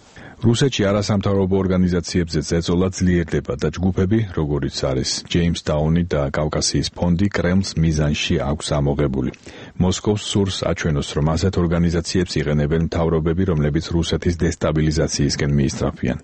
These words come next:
ახლა კრემლი შესაძლოა სახელმწიფო მედიას იყენებდეს,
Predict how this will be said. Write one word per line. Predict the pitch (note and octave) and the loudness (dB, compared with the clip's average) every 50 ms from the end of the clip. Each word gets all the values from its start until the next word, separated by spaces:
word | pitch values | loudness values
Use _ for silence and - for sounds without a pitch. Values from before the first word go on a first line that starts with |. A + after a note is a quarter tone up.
| - - - - - - - - - - - | -14 -20 -20 -18 -18 -16 -16 -16 -12 -4 -2
ახლა | F#2 F#2 - A2 G#2+ | -2 0 2 0 0
კრემლი | G2+ - F#2 E2+ E2+ F2 F#2+ - | 0 0 0 2 2 2 0 0
შესაძლოა | - D#2+ D2 D#2+ D#2+ E2 D#2+ D#2 D#2+ E2+ - | -2 -2 -2 -2 -2 0 0 0 0 0 0
სახელმწიფო | - E2+ E2 - E2+ D#2 D2+ D#2 D2 - E2+ | -2 -4 -2 0 -2 -2 -2 -2 -2 0 2
მედიას | E2 D#2+ D#2+ D#2 C#2+ D#2 D2+ C#2+ C#2 - - D#2 | 2 4 2 2 2 2 2 2 0 -2 -4 -2
იყენებდეს, | C#2+ C#2+ C#2+ C#2+ C#2+ C#2+ D#2+ F2 E2+ | 0 0 0 2 0 2 0 0 0